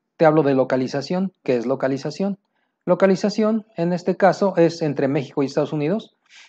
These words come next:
Eh, en este caso es una, un, un, un, un, con un poco de términos más universales. Te decía más universales porque todo mundo va a saber cuando andes de, hables en inglés de un platoon,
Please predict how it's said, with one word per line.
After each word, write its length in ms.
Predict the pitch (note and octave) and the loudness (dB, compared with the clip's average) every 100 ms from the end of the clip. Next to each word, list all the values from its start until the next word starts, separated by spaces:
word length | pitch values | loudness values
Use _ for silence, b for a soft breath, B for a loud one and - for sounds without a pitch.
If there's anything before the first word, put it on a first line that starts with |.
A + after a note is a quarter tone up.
| _ _ _ _ _ _ _ _ _ _ _ B B _ | _ _ _ _ _ _ _ _ _ _ _ B B _
Eh, 260 | - F3 F3+ | 2 4 6
en 120 | F3 | 4
este 180 | F#3 F#3+ | 4 4
caso 260 | F#3 F3 | 4 6
es 100 | F3+ | 4
una, 460 | F#3 F3 E3 C#3+ C3+ | 4 4 4 4 2
un, 260 | F3+ F#3 D#3+ | 0 0 0
un, 200 | F#3 E3 | -2 -2
un, 200 | F3 E3 | -4 -4
un, 280 | E3 D#3+ D#3 - | -4 -4 -6 -6
con 180 | - F3 | 0 4
un 140 | G3 | 4
poco 500 | G3 G3 F#3+ E3+ D3+ | 4 2 4 2 4
de 320 | B2+ A#2+ A2+ - | 2 0 -2 0
términos 460 | F3 E3 D#3 B2 | 2 4 2 0
más 240 | D3 E3 F#3 | -2 -2 0
universales. 920 | D#3 A#2+ A2+ - D3+ B2 A2 - _ b b b | 0 0 -2 0 0 -2 -8 -18 _ b b b
Te 100 | F3 | 4
decía 240 | D#3+ G#3 G3 | 4 6 4
más 200 | F#3+ G3 | 4 4
universales 540 | E3+ B2+ B2 E3+ E3 | 2 2 2 2 0
porque 260 | - - C#3 | -4 -6 0
todo 220 | F3 E3 | 2 4
mundo 440 | D3 E3 E3 F3 | 2 0 0 0
va 80 | D#3 | 0
a 20 | |
saber 260 | D3 C3+ C#3+ | 0 -2 0
cuando 220 | B2 A#2+ | 0 0
andes 240 | C#3 C#3 | -2 -4
de, 100 | A#2 - | -4 -2
hables 320 | C3 D3 C3+ | -2 -2 -2
en 120 | B2 | -4
inglés 300 | B2 B2+ C3+ | -4 0 0
de 100 | B2 | 0
un 120 | C3 | -2
platoon, 640 | C3+ C3+ A3 D#3 D#3+ G#3 | 2 2 4 2 2 -2